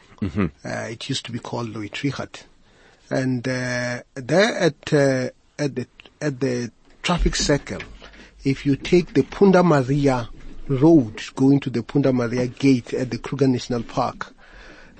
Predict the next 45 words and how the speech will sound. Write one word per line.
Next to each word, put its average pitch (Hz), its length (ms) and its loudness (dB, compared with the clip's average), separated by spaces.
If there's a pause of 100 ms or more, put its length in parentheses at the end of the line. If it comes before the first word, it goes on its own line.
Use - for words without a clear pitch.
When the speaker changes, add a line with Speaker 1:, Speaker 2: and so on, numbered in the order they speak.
Speaker 2:
the 156 120 6
first, - 800 0 (640)
uh, 123 600 2 (440)
traffic - 360 -4
light, 113 400 -6
a 101 100 -6
robot, 107 520 -8 (180)
uh, 98 320 -8
is 131 200 -8
actually 120 520 -4
in 101 160 -10
my 85 140 -12
village. 82 560 -14
<laughs> - 40 -14 (1200)
Speaker 1:
So 208 120 4
pretty 370 380 4
much, 220 220 2
I - 40 6
mean, 180 140 8
if 170 160 4
you're 285 80 6
going 233 200 6
to - 120 0
Punda 143 280 6
Maria, 107 320 6
you, 110 240 6
you, 143 180 4 (180)
you're 147 120 2
basically 185 440 4
going 123 260 8
as 113 120 4
far 135 280 6
north 113 300 6
as 98 120 4
you 101 80 4
can 98 160 4
go 95 180 6
before 95 260 4
you 92 120 6
hit 98 140 4
Zimbabwe. 90 580 2
I 85 60 0
mean, 98 180 4
it's 110 120 6
really 127 640 4